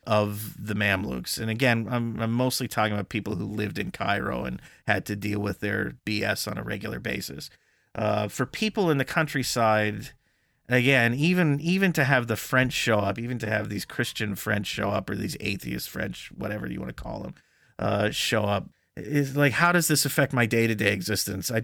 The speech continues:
I'm just growing my crops. I'm trying to make sure that I don't die tomorrow and my kids have enough to eat. Uh, I, you know, this doesn't really matter to me on a, on a serious level. Uh, so I, you know, I think it was, um, uh, you know, it wasn't something that,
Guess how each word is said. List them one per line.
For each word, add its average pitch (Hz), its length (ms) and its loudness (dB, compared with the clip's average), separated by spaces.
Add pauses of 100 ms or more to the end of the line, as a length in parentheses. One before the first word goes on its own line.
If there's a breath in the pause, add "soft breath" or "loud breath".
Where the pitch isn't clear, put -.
I'm 107 120 0
just 127 180 -2
growing 110 260 2
my 104 100 0
crops. 110 500 4
I'm 104 80 -6
trying 104 300 0
to 101 180 2 (320 loud breath)
make 110 160 0
sure - 180 4
that 135 160 4
I 117 80 6
don't 107 220 2
die 101 260 6
tomorrow 104 460 2
and 101 100 -2
my 101 80 0
kids 98 360 -2
have 107 180 -2
enough 101 220 -4
to 104 80 -6
eat. 98 340 -8 (280 loud breath)
Uh, 98 380 0
I, 113 80 -4
you 117 200 -6
know, - 80 -6
this 113 200 -4
doesn't 110 380 -2
really 101 520 -6 (320)
matter 104 760 0
to - 120 -6
me 110 240 -4
on - 140 -4
a, - 200 -6
on - 120 -6
a 117 60 -6
serious - 460 -6
level. - 320 -8 (160)
Uh, 104 200 0
so - 180 0
I, 156 80 2 (100)
you 180 200 0
know, 147 80 6
I 160 80 6
think 202 260 0
it 156 160 2
was, 123 420 2
um, 101 420 -2 (1000)
uh, 127 100 -8
you 107 280 -4
know, 110 80 -4
it 101 80 -6
wasn't 139 400 0
something 117 420 -4
that, 104 180 0